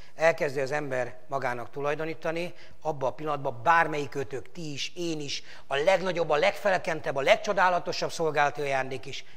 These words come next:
mit csinál? Elbukik. Mert ezeket nem mi tesszük.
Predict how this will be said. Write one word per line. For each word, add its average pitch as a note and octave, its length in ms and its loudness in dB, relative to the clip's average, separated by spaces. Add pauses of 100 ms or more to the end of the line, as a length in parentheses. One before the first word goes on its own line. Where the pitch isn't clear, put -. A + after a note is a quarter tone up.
mit D3 200 -8
csinál? D#3 420 0 (260)
Elbukik. A#2 720 -8 (1120)
Mert C#3 260 -2
ezeket - 320 -6
nem D#3+ 260 -4
mi C#3+ 140 -6
tesszük. - 540 -8